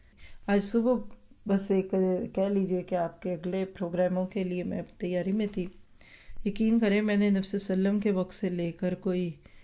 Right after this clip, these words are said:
क़यामत से जाजूज माजूज के वक्त तक का दौर जो है हदीसों में मैंने पढ़ छोड़ा, और मेरा दिल ऐसे अंदर से उछले कि जो अब आने वाले दौर में होने वाला है। और ये जो एक उसका, कह लीजिए कि milestone आज हमारे सामने है,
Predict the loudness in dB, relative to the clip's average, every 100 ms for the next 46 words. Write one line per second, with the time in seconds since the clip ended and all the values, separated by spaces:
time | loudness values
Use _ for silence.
0 | -20 -20 -20 -4 4 6 8 4 6 6
1 | 6 6 6 6 4 6 6 6 4 4
2 | 2 2 2 4 4 4 2 2 2 2
3 | 2 0 0 -2 -4 -4 -4 -4 -4 -4
4 | -8 -10 -10 -10 -12 -18 -20 -4 0 2
5 | 4 6 4 2 2 2 4 0 -2 -6
6 | -2 -2 0 -2 -4 -4 -4 -4 -4 -4
7 | -6 -18 -20 -20 -20 -20 -20 -20 -20 -20
8 | 0 4 4 2 2 2 4 2 4 2
9 | 2 2 2 0 0 0 0 -2 0 0
10 | 0 -2 -4 -8 -2 0 2 4 6 8
11 | 6 6 2 -2 0 2 2 0 0 2
12 | 2 2 0 2 2 2 0 0 -2 -2
13 | 0 -2 -2 -2 -2 -2 -2 0 0 0